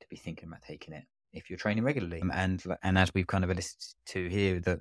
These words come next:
it doesn't matter what type of training that you're doing, there's gonna be benefits. So, yeah, cracking stuff.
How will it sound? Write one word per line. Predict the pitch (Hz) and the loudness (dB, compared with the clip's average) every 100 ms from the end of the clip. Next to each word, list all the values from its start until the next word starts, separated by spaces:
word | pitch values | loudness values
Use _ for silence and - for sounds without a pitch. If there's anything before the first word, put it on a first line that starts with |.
| - | -4
it | 92 | -4
doesn't | 95 78 | -2 0
matter | 85 85 | 0 0
what | - | -4
type | 90 87 | -6 -6
of | 90 | -8
training | 92 85 85 | -12 -10 -12
that | - | -12
you're | - | -10
doing, | 85 76 _ _ _ _ | -8 -10 _ _ _ _
there's | - | -18
gonna | - 78 | -12 -12
be | - | -12
benefits. | 78 78 - - - - | -16 -16 -18 -16 -14 -14
So, | 76 _ _ | -16 _ _
yeah, | 82 76 _ _ _ | -12 -12 _ _ _
cracking | - - 87 | -10 -10 -12
stuff. | - 87 | -10 -10